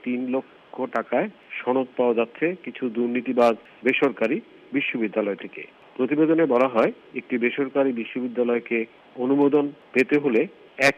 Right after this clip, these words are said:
থেকে তিন কোটি টাকা পর্যন্ত ঘুষ দিতে হয়। এ প্রক্রিয়ায় বিশ্ববিদ্যালয় মঞ্জুরি কমিশন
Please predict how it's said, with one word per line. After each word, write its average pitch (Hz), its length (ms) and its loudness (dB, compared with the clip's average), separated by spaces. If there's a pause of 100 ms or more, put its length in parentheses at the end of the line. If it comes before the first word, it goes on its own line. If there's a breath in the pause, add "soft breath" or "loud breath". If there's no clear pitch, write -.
(120)
থেকে 135 240 0
তিন 123 240 -4
কোটি 127 260 -2
টাকা 120 240 -2
পর্যন্ত 113 460 -4
ঘুষ 131 320 -4
দিতে 107 200 -6
হয়। 90 200 -14 (300)
এ 139 100 4
প্রক্রিয়ায় 156 480 0 (240)
বিশ্ববিদ্যালয় 139 680 0
মঞ্জুরি 123 400 0
কমিশন 135 520 -6